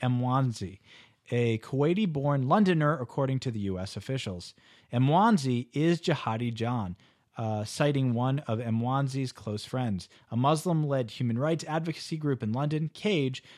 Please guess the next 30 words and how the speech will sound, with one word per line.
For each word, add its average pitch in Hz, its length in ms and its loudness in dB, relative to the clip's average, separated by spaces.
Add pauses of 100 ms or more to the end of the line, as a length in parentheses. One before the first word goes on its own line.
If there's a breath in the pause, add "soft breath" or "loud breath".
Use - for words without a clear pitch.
(140 soft breath)
which 131 180 -4
had 131 300 -2
contact 190 540 0
with 135 160 -4
Mwanzi 117 680 0 (100)
over 143 300 2
alleged 143 500 0
harassment 156 760 0
by 117 160 -2
U 131 200 -2
K 147 220 -2
security 220 460 0
services, 175 480 -2
also 208 400 0
said 165 240 0
in 143 140 0
a 131 40 -2
statement 165 500 -2 (300 loud breath)
there 127 120 2
were 127 140 2
some 127 380 0
striking 214 480 0
similarities 190 640 2
between 123 460 -2
twenty-six-year-old 160 760 -2
Mwanzi 185 600 0
and 117 120 2
the 110 60 2
man 143 320 0
seen 139 400 -2